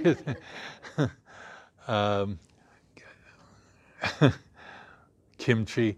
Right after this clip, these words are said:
Anyway, he, he brought in all this stuff. And, and the voice said, "Rise, Peter, kill and eat." And he said, "No, no, no, I'm Jewish. I don't eat that stuff." And the, and what did the voice say? "What I've called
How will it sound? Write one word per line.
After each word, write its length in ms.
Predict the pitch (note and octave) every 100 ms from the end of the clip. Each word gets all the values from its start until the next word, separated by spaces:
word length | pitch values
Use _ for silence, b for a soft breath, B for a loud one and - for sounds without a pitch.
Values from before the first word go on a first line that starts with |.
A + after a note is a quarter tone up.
| -
Anyway, 280 | E3+ E3+ C#3
he, 280 | C3+ E3+ - B B
he 140 | F#3
brought 300 | D3 F3+ F3
in 120 | E3+
all 180 | D#3 E3
this 200 | D3+ D3
stuff. 360 | - D#3+ B2+ - - b b b b b D3+ b _ -
And, 320 | C#3+ C#3+ D3 - _ _ _ _ _ -
and 240 | - D3 C#3
the 100 | C#3
voice 360 | A#2+ D#3+ G#3+
said, 340 | - - D#3 C#3
"Rise, 380 | C#3 E3 G3+ -
Peter, 380 | - D3 D3+
kill 320 | D3+ - D#3 D#3+
and 100 | F#3
eat." 260 | G#3+ A#2 - _ - _ _ _ _ _ _ _ _
And 100 | C3
he 60 | C#3
said, 260 | - C#3+
"No, 120 | B2+ C#3+
no, 80 |
no, 140 | C#3 C3
I'm 180 | A#2+ A2+
Jewish. 420 | A#2 C3+ G#2 E2+ - - -
I 100 | A#2+
don't 200 | A#2+ A#2+
eat 160 | C3 D3+
that 180 | B2+ G#2
stuff." 320 | - G#2 F#2+
And 120 | C#3
the, 140 | B2+ G#2+ B2
and 180 | B2 C3
what 100 | C#3
did 60 | B2+
the 80 |
voice 300 | B2 A#2+ B2+
say? 380 | - A#2+ G2 E2 - _ _ _ - _ _ _
"What 160 | - A2+
I've 300 | A#2 C#3 B2+
called 480 | - C#3 C3+ C3